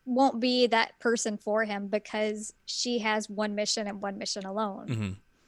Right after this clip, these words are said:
Speaker 2: And, like, she's,
Speaker 1: And
Speaker 2: I don't think she's the character or the type of person who could basically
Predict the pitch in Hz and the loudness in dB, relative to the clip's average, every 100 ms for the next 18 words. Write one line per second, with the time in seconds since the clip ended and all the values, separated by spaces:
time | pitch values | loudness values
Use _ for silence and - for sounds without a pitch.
0 | _ - 165 175 156 208 220 208 208 - | _ 4 8 8 8 4 2 0 -4 -8
1 | - 175 196 190 - 165 147 139 143 127 | 2 4 6 2 4 6 6 4 8 8
2 | 123 127 117 117 123 113 107 120 110 113 | 8 6 6 4 4 0 0 -2 0 0
3 | 113 107 101 - 107 - 104 104 92 90 | -2 0 0 2 2 2 0 2 2 -2
4 | 101 | -8